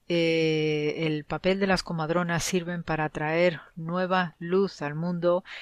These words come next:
y en el judaísmo es un renacimiento y la renovación de una nación. En este sentido, eh, hay un hecho muy singular en el relato del Éxodo, en el que se nos narra,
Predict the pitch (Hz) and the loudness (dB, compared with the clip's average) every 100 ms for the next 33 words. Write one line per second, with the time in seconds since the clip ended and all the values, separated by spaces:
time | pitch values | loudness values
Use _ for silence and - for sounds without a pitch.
0 | - - 160 165 165 - 208 175 165 165 | -14 -4 -2 -2 -2 0 2 2 0 -4
1 | 175 170 170 - 165 160 160 147 147 165 | -4 -4 -6 0 0 0 -2 -6 -4 -4
2 | - 160 160 160 - 165 165 - 160 165 | -4 -6 -6 -6 -2 0 -2 -4 -4 -2
3 | 165 160 160 151 147 139 - 160 151 156 | 0 0 0 -4 -6 -8 -6 -2 -2 -2
4 | 143 139 147 151 143 - 165 135 117 _ | -6 -6 -6 -6 -6 -4 -2 -4 -6 _
5 | _ - - - - - - - 175 196 | _ -14 -12 -10 -12 -12 -14 -6 2 4
6 | - 226 220 190 208 180 175 175 - - | 4 2 2 4 4 4 0 -4 -14 -20
7 | _ - 175 170 165 160 156 156 151 151 | _ -8 -2 2 2 2 2 2 2 2
8 | 147 - - 165 185 190 190 196 190 - | 0 -4 -6 0 2 2 2 2 0 -2
9 | 180 180 180 185 196 196 - 165 147 - | -4 -2 -4 0 4 4 4 -2 -4 -8
10 | - 175 226 - 175 156 165 165 156 - | -2 4 4 4 0 0 4 4 6 4
11 | - - 151 147 147 147 147 160 170 143 | 4 -8 -6 -4 -4 -2 2 2 2 0
12 | 147 180 - 147 139 - - - - - | 0 0 -2 -2 -4 -6 -12 -10 -10 -10
13 | - - 170 190 196 208 202 196 196 202 | -10 -4 0 0 2 4 4 2 2 0
14 | 175 180 170 170 175 | 2 2 4 4 2